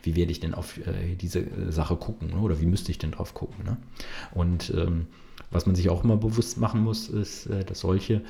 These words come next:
Situationen auch Spiele sind, äh, bei denen man lernen kann, ne? Ich hatte mal einen jungen Schiedsrichter, äh, den ich coachen durfte, und der hat gesagt: "Ich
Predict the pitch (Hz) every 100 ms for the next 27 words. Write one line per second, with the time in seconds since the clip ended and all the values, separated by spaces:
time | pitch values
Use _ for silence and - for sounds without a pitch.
0 | - - - 92 92 87 - 87 113 135
1 | - - - - - - - - - 90
2 | - - 101 110 104 104 117 - 104 98
3 | 101 98 92 82 73 110 - - 92 110
4 | 104 95 87 87 80 - - - 90 87
5 | 92 - 110 113 - 110 104 104 104 98
6 | 98 101 - 104 107 101 101 95 90 -
7 | 87 82 85 -